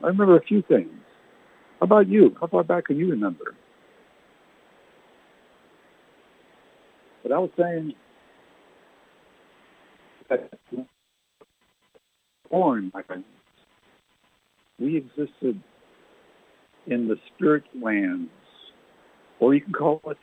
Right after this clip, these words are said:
heaven. If no one's ever told you before, guess what? There's something very strange going on in our world. There's a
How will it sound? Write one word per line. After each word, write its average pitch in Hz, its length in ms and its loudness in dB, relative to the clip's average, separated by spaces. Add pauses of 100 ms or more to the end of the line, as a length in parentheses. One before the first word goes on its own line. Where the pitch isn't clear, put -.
(140)
heaven. 139 320 -4 (2750)
If 165 140 -2 (440)
no 190 100 4
one's 226 220 8
ever 180 180 6
told 185 300 4
you 165 60 -4
before, 135 380 2
guess 175 180 -2 (100)
what? 143 240 -2 (640)
There's 175 140 -2
something 208 280 4
very 151 260 2 (100)
strange 139 360 -2
going 113 280 -2
on 107 380 -8 (2250)
in 143 140 6
our 143 120 10
world. 131 580 0 (1040)
There's 214 260 4
a 117 80 0